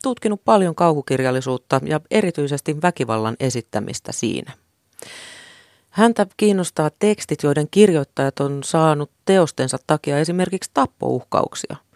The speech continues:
Mut millainen on teksti, joka aiheuttaa jossain ihmisessä näin valtavan reaktion? Mikä teksteissä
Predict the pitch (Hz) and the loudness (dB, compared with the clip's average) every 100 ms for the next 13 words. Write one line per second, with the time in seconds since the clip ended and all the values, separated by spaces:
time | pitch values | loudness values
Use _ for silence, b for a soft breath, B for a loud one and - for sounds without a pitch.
0 | B B B - 185 214 330 233 165 151 | B B B -6 -2 0 2 2 2 0
1 | 147 - 180 170 - 117 120 _ - 147 | -4 0 0 -2 -6 -6 -6 _ -6 -2
2 | 151 165 175 143 - 139 147 185 - 131 | 4 4 4 0 -4 -2 -2 -2 -2 -2
3 | 151 151 117 110 - 117 131 175 170 117 | -2 -2 -4 -6 -6 -6 -4 -2 -2 -2
4 | 113 - 107 110 123 104 71 - - - | -4 -4 -6 -4 0 0 -2 -8 -10 -10
5 | - _ _ _ _ 240 226 202 196 - | -12 _ _ _ _ -6 -4 -2 -2 -2
6 | 135 131 - | -2 0 -4